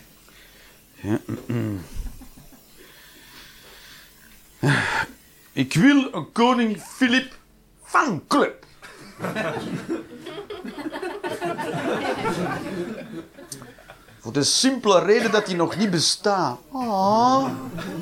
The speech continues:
Dan ben je koning en heb je er nog één.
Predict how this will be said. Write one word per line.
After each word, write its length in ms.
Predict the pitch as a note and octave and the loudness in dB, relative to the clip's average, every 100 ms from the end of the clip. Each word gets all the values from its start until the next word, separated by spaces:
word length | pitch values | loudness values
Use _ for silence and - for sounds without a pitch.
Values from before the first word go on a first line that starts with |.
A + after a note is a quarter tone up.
| D#3+ E3 - C3 - A2+ | -4 -4 -2 -4 -2 -4
Dan 80 | B3 | 2
ben 120 | G#3+ | 4
je 120 | B2+ - | 2 2
koning 640 | D#3 D#3+ E3 E3 E3 F3+ - - D3 D#3+ D#3 - - | 4 6 8 8 6 4 -6 -20 -18 -16 -16 -18 -12
en 160 | - A#2 | -4 -2
heb 140 | B2 | 0
je 80 | A2+ | -2
er 120 | G#2 | -4
nog 320 | G#2+ D#3+ - E3+ | 0 4 4 2
één. 240 | G#2 | -2